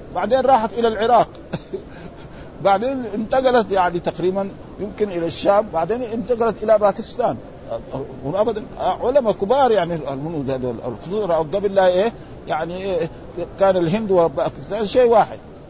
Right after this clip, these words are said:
ها؟ ثم بعد ذلك إلى اليمن. ها؟ في هذول، هذول الصنعاني ولا هذا، هذول أئمة في الحديث، يعني، خصوصًا، يعني، وفي غيرهم، ولهم كتب عظيمة جدًا. والآن إن شاء الله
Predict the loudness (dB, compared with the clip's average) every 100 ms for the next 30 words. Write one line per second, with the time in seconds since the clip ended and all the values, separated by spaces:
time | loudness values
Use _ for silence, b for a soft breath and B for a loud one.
0 | -20 -6 -4 -2 -2 0 2 2 2 4
1 | 4 2 2 2 2 0 0 -4 -14 -20
2 | -20 -18 -18 -18 -18 -18 -18 -18 -18 -18
3 | -18 -18 -8 -2 0 0 -6 -14 -8 -2
4 | 0 0 -2 -4 -6 -2 -2 -4 -6 -8
5 | -2 2 4 6 6 4 -2 -4 0 -2
6 | -2 -12 -8 -4 0 2 4 2 2 -4
7 | -2 -2 -2 -6 -6 -8 -8 -12 -18 -16
8 | -8 -2 0 0 -2 -6 -8 -12 B -12
9 | -8 -6 -4 -2 -2 -4 -6 -4 -4 0
10 | 4 4 2 -2 0 2 0 -2 -4 -2
11 | -2 -2 -2 -2 -4 -4 -6 -8 -2 2
12 | 4 4 2 0 4 4 6 6 4